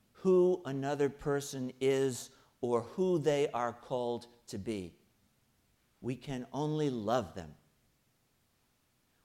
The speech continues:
We cannot change who Jesus is. We can only follow him. Years ago,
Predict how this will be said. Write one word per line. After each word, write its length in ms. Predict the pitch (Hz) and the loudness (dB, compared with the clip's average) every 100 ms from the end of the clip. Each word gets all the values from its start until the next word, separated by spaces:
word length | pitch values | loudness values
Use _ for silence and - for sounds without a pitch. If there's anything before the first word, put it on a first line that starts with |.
| _ | _
We 100 | 127 | -8
cannot 480 | - 170 196 208 196 - | -6 -4 -2 -2 -6 -10
change 840 | - - 190 160 123 104 117 - - _ _ _ _ | -8 -2 0 0 -2 -4 -6 -10 -14 _ _ _ _
who 120 | - 131 | -8 -8
Jesus 640 | 107 127 135 98 95 98 | -2 0 0 -2 -10 -10
is. 420 | 90 73 - - _ _ _ _ _ _ _ _ _ _ _ _ _ - | -12 -14 -16 -16 _ _ _ _ _ _ _ _ _ _ _ _ _ -10
We 140 | 120 | -10
can 240 | 120 120 | -8 -10
only 260 | 110 127 123 | -8 -6 -6
follow 540 | 117 - 117 110 90 76 | -8 -6 -4 -4 -10 -14
him. 140 | 80 71 _ _ _ _ _ _ _ _ _ _ _ _ _ _ _ _ _ _ _ _ _ _ _ _ _ _ _ _ _ _ _ _ _ _ _ - - _ _ _ _ _ _ _ _ _ _ _ _ | -20 -20 _ _ _ _ _ _ _ _ _ _ _ _ _ _ _ _ _ _ _ _ _ _ _ _ _ _ _ _ _ _ _ _ _ _ _ -20 -20 _ _ _ _ _ _ _ _ _ _ _ _
Years 280 | 113 151 143 | 2 2 2
ago, 420 | 123 127 107 101 | 2 2 2 -2